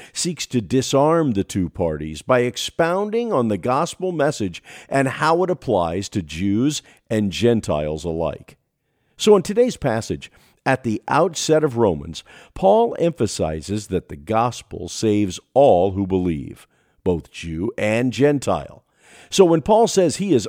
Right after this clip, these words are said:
unashamed of the gospel, he's giving his full endorsement to it and all of its ramifications. The truth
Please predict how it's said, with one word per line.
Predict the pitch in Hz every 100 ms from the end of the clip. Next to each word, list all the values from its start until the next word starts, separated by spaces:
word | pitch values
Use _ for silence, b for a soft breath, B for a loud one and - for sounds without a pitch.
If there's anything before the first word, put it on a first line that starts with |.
| -
unashamed | 175 190 127 - 196 190 135
of | 107
the | 98
gospel, | 80 131 156 - - - _ _ _ _ -
he's | - 110
giving | 185 208 131
his | 110
full | - 170 208 190
endorsement | 113 101 175 208 - 90 -
to | 92 80
it | 90 b b
and | 131 135 - -
all | 185 208 135
of | 101
its | 113
ramifications. | 107 107 110 117 123 131 139 127 90 69 - - _ _ _ _ _ _ _ -
The | 147
truth | - - 277 139 98 -